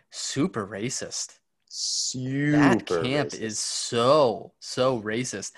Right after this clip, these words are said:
Speaker 1: And then finally, like, you get the big speech from Wednesday about, uh, and they're like, "Okay, at least, like, sh-, you know,
Speaker 2: She gets
Speaker 1: they're
Speaker 2: it.
Speaker 1: not ra-, like, she gets
Speaker 2: Yeah.
Speaker 1: it, right?" They
Speaker 2: But it
Speaker 1: do
Speaker 2: takes
Speaker 1: the
Speaker 2: a pretty
Speaker 1: whole
Speaker 2: hard left turn.
Speaker 1: Pilgrim,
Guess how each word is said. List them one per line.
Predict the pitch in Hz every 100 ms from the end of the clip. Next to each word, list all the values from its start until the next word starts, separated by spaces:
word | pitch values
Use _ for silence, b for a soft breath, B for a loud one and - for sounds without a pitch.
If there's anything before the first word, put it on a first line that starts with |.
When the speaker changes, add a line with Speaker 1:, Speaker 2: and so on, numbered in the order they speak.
| B -
Speaker 1:
And | 139
then | 139
finally, | 127 - 143 180 196 147 123 120
like, | 113 113 107 _ b b
you | - 127
get | 135 127
the | 135
big | 127 135
speech | 123 - 151 156 120 - - -
from | - - 127 123 120 113 110 - _ _ _ _ _ _ _
Wednesday | 139 139 123 113 113 104 107 127
about, | 120 107 -
uh, | 107
and | 123 120 120
they're | 117
like, | 127 135 131 -
"Okay, | 339 - 120 107
at | 113
least, | 196 220
like, | - 107
sh-, | - - - _ - -
you | 139
know, | 110 95 95
Speaker 2:
She | - - 165
gets | 110
Speaker 1:
they're | 127 147 165
Speaker 2:
it. |
Speaker 1:
not | 117 98 98
ra-, | 101 98
like, | 113 107
she | - - 175
gets | 151 101 82 -
Speaker 2:
Yeah. | 87
Speaker 1:
it, | 98 -
right?" | 107 107 107
They | 127 B B -
Speaker 2:
But | 131
it |
Speaker 1:
do | 135
Speaker 2:
takes | 170 123
Speaker 1:
the |
Speaker 2:
a | 139
pretty | 135
Speaker 1:
whole | 139
Speaker 2:
hard | 135
left | 127 120
turn. | 131 117
Speaker 1:
Pilgrim, | 92 135 131 131 127 123